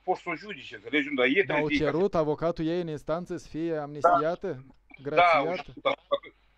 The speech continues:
Speaker 2: A,
Speaker 1: dar
Speaker 2: deci
Speaker 1: judecătorul
Speaker 2: își asumă răspunderea.
Speaker 1: judecătorul a refuzat pentru că e trezit sub jurământ să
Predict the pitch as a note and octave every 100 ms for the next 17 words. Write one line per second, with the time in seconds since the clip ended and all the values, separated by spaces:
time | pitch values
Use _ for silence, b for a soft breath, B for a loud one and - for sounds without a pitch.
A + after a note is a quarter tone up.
0 | _ _ _ _ _ _ C3+ D#3 C#3 C#3+
1 | D3+ D#3 E3 D#3+ - G#3 G#3 F3+ C#3+ D#3+
2 | C#3 B2+ A#2+ A2 _ _ _ _ _ D3+
3 | C3 D3+ D3+ D#3 - F3 F#3+ F#3 E3+ D3+
4 | - C#3 D#3+ F3+ - E3+ D3+ D#3 - D#3+
5 | F3 E3 D3 F3+ D#3+ - C3 D3 D3+ D#3
6 | F3 D3 - -